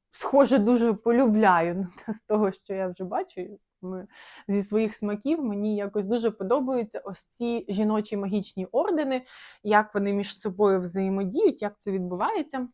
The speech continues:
І ось це було перше фентезі, е, де я, е, і почерпнула знання, що таке існує в жанрі фентезі. Е,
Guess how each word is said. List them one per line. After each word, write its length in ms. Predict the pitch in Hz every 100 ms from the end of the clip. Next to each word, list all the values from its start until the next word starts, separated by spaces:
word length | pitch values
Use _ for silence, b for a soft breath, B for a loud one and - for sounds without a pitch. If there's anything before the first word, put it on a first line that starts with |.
| _ _ _ _ _ _ _ _ _ -
І 220 | 233 240
ось 240 | 214 214
це 180 | - 262
було 220 | 226 214
перше 420 | 202 214 208 -
фентезі, 520 | 185 240 330 370 262 262
е, 120 | 277 B B B B _ 214 214 214 220 202
де 300 | 190 196 254
я, 520 | 208 196 220 220 208 _
е, 380 | 196 190 190 185 -
і 120 | 208
почерпнула 1200 | 190 202 - 202 - 196 202 226 220 214 208 202 190
знання, 640 | 180 185 185 185 214 214
що 380 | - - 196 190
таке 680 | - 180 - 190 202 208 196 _ -
існує 640 | 190 - 190 190 214 220
в 80 | 185
жанрі 440 | - 175 180 180 185
фентезі. 640 | - 156 160 - 175 - _ _ B B B B B B
Е, 40 | -